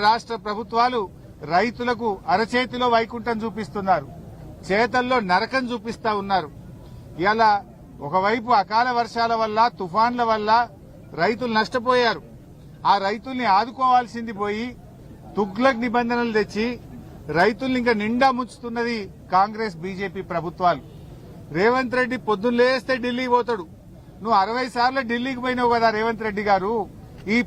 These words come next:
పత్తి రైతుల సమస్య కేంద్ర ప్రభుత్వానికి చెప్పడానికి నీకు ఓపిక లేదా? నీకు సమయం చిక్-, చిక్కలేదా?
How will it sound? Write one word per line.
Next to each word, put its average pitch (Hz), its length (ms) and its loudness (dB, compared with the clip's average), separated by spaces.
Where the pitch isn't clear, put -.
పత్తి 208 340 2
రైతుల 254 320 -2
సమస్య 247 360 -2
కేంద్ర 240 340 2
ప్రభుత్వానికి 233 560 0
చెప్పడానికి 226 540 0
నీకు 202 200 -2
ఓపిక 226 300 -2
లేదా? 208 220 2
నీకు 202 220 0
సమయం 240 400 2
చిక్-, - 320 -10
చిక్కలేదా? 220 540 2